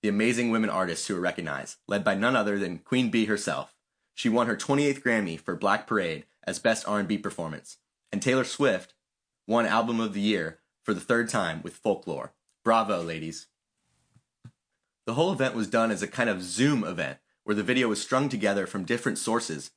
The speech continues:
to produce the event instead of the whole thing happening in one large space like it normally does.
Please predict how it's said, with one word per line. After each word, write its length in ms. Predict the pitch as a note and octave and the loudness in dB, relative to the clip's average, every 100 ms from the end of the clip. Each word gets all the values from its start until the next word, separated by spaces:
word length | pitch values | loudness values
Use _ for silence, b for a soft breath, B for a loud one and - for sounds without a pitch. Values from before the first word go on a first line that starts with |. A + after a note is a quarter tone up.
| - | -6
to 100 | G#2+ | -2
produce 320 | A2+ C#3+ - | 2 2 2
the 140 | G2+ | -2
event 260 | E2 D#2+ - _ - | -4 -6 -8 _ -8
instead 280 | G#2 C3+ | -2 2
of 80 | E3+ | 2
the 60 | A2 | 2
whole 180 | C3 A#2 | 0 2
thing 160 | A2 | -2
happening 400 | G2 G#2 G#2+ F#2+ | 0 0 0 -2
in 160 | F#2 F#2 | -4 0
one 200 | A2+ A2+ | 0 2
large 280 | F#2+ G2 E2+ | 0 0 -2
space 580 | - A#2 G2 E2 - | -4 -2 -2 -2 -8
like 160 | F#2+ F2+ | -6 -6
it 80 | - | -2
normally 320 | A2 G#2 E2 | 0 0 -2
does. 320 | D#2 A1 - | -6 -8 -12